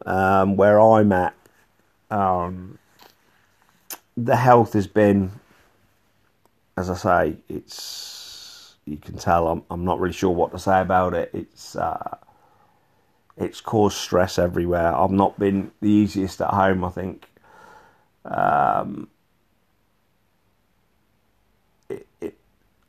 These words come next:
I think people around me probably don't realise how ill I am, um, or have been, how weak I am, how frustrating I find that. In their eyes, it's probably,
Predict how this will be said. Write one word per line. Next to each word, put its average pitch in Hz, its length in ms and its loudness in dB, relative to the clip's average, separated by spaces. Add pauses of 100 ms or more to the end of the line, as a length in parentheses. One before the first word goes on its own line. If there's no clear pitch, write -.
(160)
I - 80 -14
think - 280 -8
people 98 280 0
around 95 360 2
me 98 60 0
probably 92 320 -4
don't 90 240 0
realise 90 400 -2
how 87 300 2
ill 90 160 -2
I 90 140 -2
am, 92 240 -2 (420)
um, 78 640 -10 (1200)
or 85 120 -2
have 92 240 -2
been, 95 360 -2 (280)
how 87 120 -4
weak 92 420 -2
I 87 140 2
am, 95 360 -4
how 95 140 4
frustrating 90 640 -2
I 87 80 -8
find 95 480 0
that. 101 240 -4 (640)
In 95 220 -4
their 95 300 2
eyes, 95 320 0
it's - 160 -12
probably, 92 920 -6